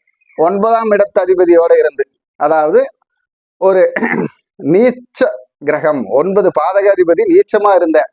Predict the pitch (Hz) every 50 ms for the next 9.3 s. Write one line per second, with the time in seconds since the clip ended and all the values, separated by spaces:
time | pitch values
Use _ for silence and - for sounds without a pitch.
0 | _ _ _ _ _ _ _ _ - 160 190 190 190 175 170 151 143 131 120 123
1 | 113 110 104 120 135 175 214 240 262 - _ _ _ _ _ _ _ _ - 147
2 | 165 175 165 156 151 - - - 190 208 175 175 151 151 - - 147 143 160 185
3 | 226 254 - _ _ _ _ _ _ _ _ _ _ _ _ _ _ - 147 151
4 | 151 - - - 240 202 - - 220 208 202 190 170 156 - - - - 160 180
5 | 208 214 196 185 156 139 131 117 110 110 117 139 175 226 240 - _ _ _ _
6 | _ _ _ _ _ _ _ _ - 143 254 - 170 - 262 240 196 196 208 202
7 | 196 185 175 156 143 160 165 175 196 190 349 151 139 143 165 240 - _ _ _
8 | _ _ _ _ _ _ _ _ _ _ _ _ - 165 170 170 165 - - 160
9 | 151 156 156 143 135